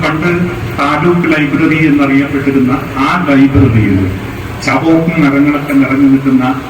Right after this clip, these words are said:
അവിടെ കുട്ടിക്കാലത്ത് ഒരു മെമ്പർഷിപ്പ് കിട്ടാൻ വേണ്ടി കഷ്ടപ്പെട്ട കഥയാണ്. അന്ന് പഞ്ചായത്ത് മെമ്പറുടെയോ അല്ലെങ്കിൽ അത്രയും പ്രാധാന്യമുള്ള ഒരാളുടെ ഒപ്പ് വേണം,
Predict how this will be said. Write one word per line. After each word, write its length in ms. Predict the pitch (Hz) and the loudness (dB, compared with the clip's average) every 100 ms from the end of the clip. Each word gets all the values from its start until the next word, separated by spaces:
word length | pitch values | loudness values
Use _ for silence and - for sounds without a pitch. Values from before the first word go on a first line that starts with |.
| 127 | -2
അവിടെ 300 | 135 151 143 110 101 - - - - - | -2 0 0 -2 -6 -8 -10 -12 -10 -6
കുട്ടിക്കാലത്ത് 680 | 139 180 180 165 160 156 151 147 - 139 | -2 -2 -2 -2 -2 0 2 2 2 2
ഒരു 120 | 135 135 | 4 4
മെമ്പർഷിപ്പ് 640 | 135 139 170 - 156 147 147 | 2 2 0 -2 -2 -2 -2
കിട്ടാൻ 340 | 135 139 135 135 | 0 2 4 4
വേണ്ടി 200 | 127 131 131 | 2 0 -2
കഷ്ടപ്പെട്ട 440 | 120 - 131 - 123 | -6 -6 -6 -6 -4
കഥയാണ്. 400 | 120 113 110 95 - - - - - 131 | -4 -2 -2 -4 -8 -12 -14 -16 -8 -2
അന്ന് 220 | 143 160 151 - | 0 2 0 0
പഞ്ചായത്ത് 580 | 135 139 156 - 165 160 | 2 2 2 0 -2 -2
മെമ്പറുടെയോ 580 | 143 135 147 139 123 110 101 - 127 | 2 2 2 0 2 0 0 -4 -2
അല്ലെങ്കിൽ 260 | 135 151 143 | 0 2 0
അത്രയും 440 | 135 - 190 180 180 185 | -2 -2 0 4 4 2
പ്രാധാന്യമുള്ള 840 | 180 180 - 185 190 185 185 - 175 | 0 -2 -2 -2 -2 0 0 0 0
ഒരാളുടെ 580 | 160 151 151 160 156 123 117 - - - - - 135 | 0 0 0 0 0 0 -2 -8 -12 -14 -16 -2 0
ഒപ്പ് 260 | 147 147 143 | 2 2 2
വേണം, 260 | 147 120 - | 2 0 -2